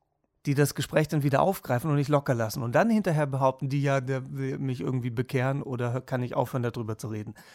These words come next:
Was für ein Blödsinn. Habe ich überhaupt gar keinen Bock zu, aber gezwungenermaßen muss ich heute wieder drüber reden, weil ich schon wieder so viele Nachrichten bekommen habe.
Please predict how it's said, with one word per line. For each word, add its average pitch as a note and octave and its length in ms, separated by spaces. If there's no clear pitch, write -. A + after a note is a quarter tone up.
Was D#3+ 200
für F3 100
ein E3 100
Blödsinn. C#3+ 560
Habe D3+ 180
ich E3+ 80
überhaupt E3+ 320
gar E3 140
keinen D3 180
Bock G3+ 260
zu, C3+ 260
aber F3 500
gezwungenermaßen F3 960
muss G#3+ 200
ich F#3 160
heute A#2+ 260
wieder A2 180
drüber G#2+ 300
reden, A#2+ 260
weil C#3 160
ich D3 100
schon C#3+ 160
wieder D3+ 220
so E3 120
viele G#3 240
Nachrichten G3+ 440
bekommen A#2 360
habe. A2+ 300